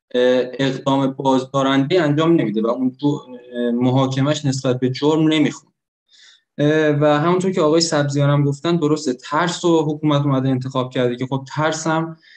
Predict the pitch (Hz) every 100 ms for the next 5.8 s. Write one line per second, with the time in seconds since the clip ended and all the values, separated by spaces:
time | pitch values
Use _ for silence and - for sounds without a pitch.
0 | _ _ 127 127 156 131 - 147 160 160
1 | - - _ _ _ - - 160 143 -
2 | 113 117 117 113 127 127 143 - 151 156
3 | - 139 131 131 127 127 135 131 127 147
4 | 165 165 - _ _ _ - 135 127 147
5 | 156 - 160 156 - 107 -